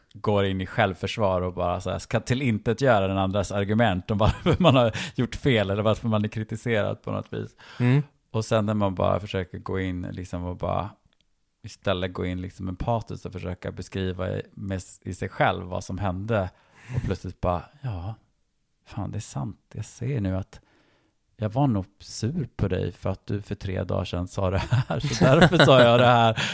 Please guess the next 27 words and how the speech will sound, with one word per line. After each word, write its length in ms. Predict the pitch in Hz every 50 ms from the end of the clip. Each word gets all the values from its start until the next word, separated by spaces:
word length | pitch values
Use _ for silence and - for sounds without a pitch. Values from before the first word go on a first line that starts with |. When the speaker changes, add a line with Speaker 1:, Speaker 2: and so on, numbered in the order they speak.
| - - -
Speaker 1:
Och 100 | 131 127
så 100 | - 143
gjorde 220 | 139 131 120 123
jag 140 | 120 120 107
det. 240 | 123 123 120 117 110
Och 100 | 110 110
sen 160 | - 127 120 120
när 100 | 123 117
du 160 | 120 120 113
sa 140 | - 117 110
det." 360 | 104 113 117 123 120 113 -
Alltså 280 | 123 131 - 151 147
sådär, 300 | - 151 143 135 135 127 -
Speaker 2:
Ja, 200 | - 117 110 113
just 420 | 104 - - 113 - - - - 147
Speaker 1:
hur 80 | 147
Speaker 2:
det. 60 | 127
Speaker 1:
mycket 320 | 147 143 - - - 135 123
man 220 | 127 120 117 117
bara, 300 | 110 113 110 107 107 110
när 120 | 110 110 110
man, 200 | 110 110 107 107
liksom 420 | 107 - - 107 104 104 104 110 - _ _ _ _ _ _ _ _ _ _ _
Speaker 2:
Har 220 | - - - 135 117
byggt 300 | 104 127 117 - - - -
upp. 420 | - 127 - - - _ _ - - - - _ _
Speaker 1:
Ja. 260 | - 113 101 98 92